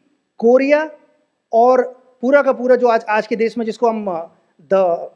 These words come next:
जो कजाकिस्तान, जो सेंट्रल एशिया वाला पार्ट है, कजाकिस्तान, तुर्कमेनिस्तान, किर्गिस्तान, ये जो सारे पार्ट्स हैं, वो हर जगह तक, अ, अ,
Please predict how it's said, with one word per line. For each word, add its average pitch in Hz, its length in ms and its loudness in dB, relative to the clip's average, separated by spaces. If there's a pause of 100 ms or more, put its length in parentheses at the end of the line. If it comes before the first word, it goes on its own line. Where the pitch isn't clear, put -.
जो 170 240 -8
कजाकिस्तान, 208 580 -4
जो 185 80 -10
सेंट्रल 226 320 -4
एशिया 226 180 -2
वाला 226 120 2
पार्ट 185 300 -4
है, 208 120 -6
कजाकिस्तान, 190 680 -6
तुर्कमेनिस्तान, 185 760 -8 (460)
किर्गिस्तान, 208 640 -2 (400)
ये 214 300 0
जो 214 80 -4
सारे 214 220 -2
पार्ट्स 208 360 -6
हैं, 170 300 -12 (120)
वो 240 640 2 (640)
हर 262 140 0
जगह 262 220 2
तक, - 280 -4 (680)
अ, 180 640 0 (1000)
अ, 180 340 -2